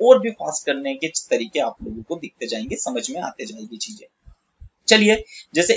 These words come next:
एक और मैं example लेता हूं कि वन ज़ीरो नाइन का अगर square निकालना हो तो इसके लिए हम क्या करेंगे, वन ज़ीरो नाइन तो ये हंड्रेड के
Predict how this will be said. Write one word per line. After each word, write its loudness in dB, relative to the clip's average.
एक 0
और 6
मैं 0
example -2
लेता -2
हूं -2
कि -10
वन 0
ज़ीरो -2
नाइन -8
का 6
अगर 4
square 4
निकालना -2
हो 0
तो -2
इसके 2
लिए 4
हम -2
क्या 2
करेंगे, -2
वन 6
ज़ीरो 0
नाइन 0
तो -10
ये -2
हंड्रेड -2
के 2